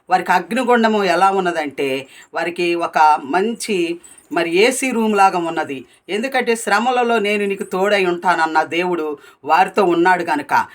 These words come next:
అలాగే ప్రియ దేవుని బిడ్డలారా, మనం కూడా విశ్వాసంలో మనం నిరీక్షణ కలిగి, పట్టుదల కలిగి ప్రార్థిస్తూ దేవుని వైపే చూస్తే మనము, మనం నీటిలో మునిగిపోము, లోకంలో మునిగిపోము.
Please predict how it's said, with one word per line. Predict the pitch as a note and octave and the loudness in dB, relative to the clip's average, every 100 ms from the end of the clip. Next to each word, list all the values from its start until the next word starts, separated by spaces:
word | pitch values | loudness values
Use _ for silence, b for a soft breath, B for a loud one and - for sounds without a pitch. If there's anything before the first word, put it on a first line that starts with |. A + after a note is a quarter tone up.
| B - | B -2
అలాగే | F3 B3 A#3+ | 2 4 2
ప్రియ | A3+ G3 | 0 -2
దేవుని | F3+ F#3 G3+ | 0 0 0
బిడ్డలారా, | F3+ F3 E3 D#3 C#3+ | -2 -4 2 2 2
మనం | B2+ F3+ A3 | 0 0 0
కూడా | G#3+ F#3 | 0 0
విశ్వాసంలో | D#3 F3+ - G#3 G#3+ A3 G3 F#3 - B B - | -2 -6 -2 -2 -2 -2 -2 -4 -6 B B -4
మనం | F3+ F3+ F3 | -2 0 2
నిరీక్షణ | G3+ A#3 - A3+ | 0 -2 -2 0
కలిగి, | G#3 G3 G3 | 2 0 0
పట్టుదల | F#3+ F#3 G#3 G3+ F#3+ | 0 -2 0 0 0
కలిగి | F3+ F3+ | 0 -2
ప్రార్థిస్తూ | F3+ E3 D#3+ F#3 F#3+ G#3 - G#3 - B B C3 | -4 2 4 4 0 -8 -6 -8 -8 B B -4
దేవుని | E3+ G#3 B3 B3 | 4 4 4 2
వైపే | A#3+ B3 C#4 C4 A#3 | 2 2 0 0 2
చూస్తే | G#3+ - F#3+ | 0 0 0
మనము, | E3 E3 D#3 D3+ D#3 b - | 0 -2 -2 -4 -6 b -6
మనం | D#3+ D#3+ | -6 -2
నీటిలో | F3 F#3 F#3 E3 | -2 -2 -2 -4
మునిగిపోము, | D3+ E3 E3+ E3+ D#3+ D#3 D#3 | -4 -6 -6 -2 -2 0 -4
లోకంలో | D#3 D3 E3+ F3 D#3 D3+ | -2 -2 -2 -4 -4 -4
మునిగిపోము. | D3 D#3+ E3+ D#3+ D3+ A#2+ | -4 -2 -2 2 2 0